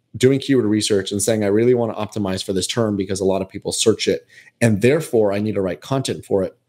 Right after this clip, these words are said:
I don't think that makes any sense whatsoever, because it's not about whether a lot of people search for it. It's, do a lot of people need what I'm creating? And that's what I advocate for in the book. Create something that people need. And this is something I looked at yesterday.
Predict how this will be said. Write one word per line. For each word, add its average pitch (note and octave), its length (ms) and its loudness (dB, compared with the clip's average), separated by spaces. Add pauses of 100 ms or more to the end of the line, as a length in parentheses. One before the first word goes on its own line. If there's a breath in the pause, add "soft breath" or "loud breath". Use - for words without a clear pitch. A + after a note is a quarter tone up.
(460)
I B2 120 2
don't C#3+ 240 2
think C#3 180 -2
that G#2+ 160 -4
makes G#2+ 240 -6
any A2 180 -2
sense A2+ 320 -4
whatsoever, A2+ 680 0 (320 loud breath)
because B2+ 480 0 (120)
it's B2 120 2
not G3 140 2
about C3+ 320 0
whether B2 260 2
a G#2+ 80 2
lot A2 160 0
of F#2+ 60 -8
people G2 220 -4
search D#3+ 300 -4
for F#2 220 -2
it. - 120 -20
It's, A#2 220 -2 (220)
do E3+ 180 4
a - 0 -
lot C#3 220 0
of B2 80 -8
people A#2+ 260 -2
need G2+ 440 -2
what G#2+ 120 0
I'm G2+ 140 -4
creating? F2 420 -2
And A2 80 0
that's E3 180 -2
what B2 120 2
I - 120 -6
advocate A2 460 -6
for G#2 60 -6
in F#2 80 -6
the F#2 40 -8
book. - 260 -2
Create A#2 340 0
something G#2 260 -6
that - 140 -8
people F#2+ 220 -6
need. F#2+ 220 -4 (380 loud breath)
And B2 80 4
this B2+ 160 2
is C3+ 80 0
something B2 300 2
I G#2+ 40 2
looked G#2 240 -2
at A2 160 0
yesterday. A#2+ 460 -2